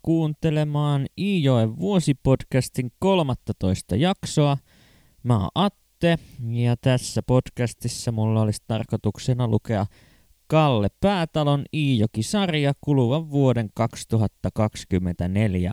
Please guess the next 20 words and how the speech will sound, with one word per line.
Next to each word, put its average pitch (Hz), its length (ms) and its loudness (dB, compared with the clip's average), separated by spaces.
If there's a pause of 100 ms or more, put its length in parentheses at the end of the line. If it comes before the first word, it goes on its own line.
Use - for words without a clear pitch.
aikana. 90 680 -2 (1000)
Ja 120 280 0
tilannehan 147 600 -2
tässä 123 420 -6
on 110 100 -6
nyt 104 120 -8
sellainen, 135 800 -4
että 113 380 -6 (340)
tuossa 127 540 0
edellisessä 127 640 -4
jaksossa 156 600 -6
saatiin 113 640 -4
tuo 113 240 0 (300)
sarjan 123 600 -2 (100)
ensimmäinen 131 720 -2
osa 107 280 0
Huonemiehen 101 840 -4
poika 180 380 -4 (100)
päätökseen, 143 880 -4 (680)
joten 123 680 4